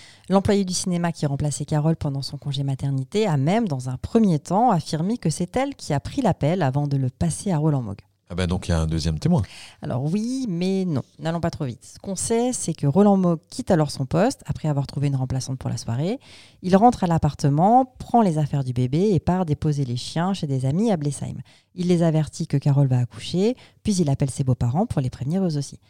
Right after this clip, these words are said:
Speaker 1: Et ça, c'est assez bizarre.
Speaker 2: Pourquoi ?
Speaker 1: Ben, Roland Mogg n'a jamais rencontré ses beaux-parents.
Speaker 2: Quoi, depuis sa rencontre avec Carole ?
Speaker 1: C'est ça.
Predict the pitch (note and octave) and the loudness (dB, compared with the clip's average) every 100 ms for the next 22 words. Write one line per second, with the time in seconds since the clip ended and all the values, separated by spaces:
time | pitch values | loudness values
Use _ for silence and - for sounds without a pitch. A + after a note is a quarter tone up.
0 | _ _ - A#2 A#2+ D3 F3+ A3+ _ _ | _ _ -20 -8 -2 0 0 -4 _ _
1 | - F#3+ D#3+ D3+ B2+ - - _ - F#2 | -6 -2 -2 -4 -6 -10 -14 _ -4 -2
2 | E2 D#2+ D2+ _ _ G#2+ A#2 C#3 D#3 C3 | -2 -4 -6 _ _ -8 -6 -2 0 2
3 | E3+ G3 C#3 B2+ E3+ G3+ E3 B2+ C#3+ - | 2 2 0 2 2 2 2 0 -4 -6
4 | C3 C3 B2+ A#2 A2 - _ - F3+ - | -6 -4 -2 -2 -4 -10 _ 0 0 0
5 | G#2 - - G2+ A2 C#3 - F#2 - C3 | -4 -2 -2 0 0 -2 -2 -2 0 0
6 | A3 - F3+ C3 | 0 0 0 0